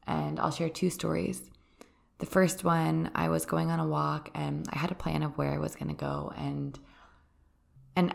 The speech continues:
actually at this point, I was already on the beach and I was walking back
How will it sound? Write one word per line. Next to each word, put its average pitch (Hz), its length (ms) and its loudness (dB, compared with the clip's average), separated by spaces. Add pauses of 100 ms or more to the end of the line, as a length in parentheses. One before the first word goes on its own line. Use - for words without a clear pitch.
(160)
actually 190 360 8
at - 60 2
this - 140 -4
point, 143 260 4
I - 40 4
was 147 140 6
already 151 200 4
on 143 180 2
the 139 80 2
beach 135 320 2
and 143 100 2
I 139 40 4
was 139 140 0
walking 143 340 2
back - 360 -4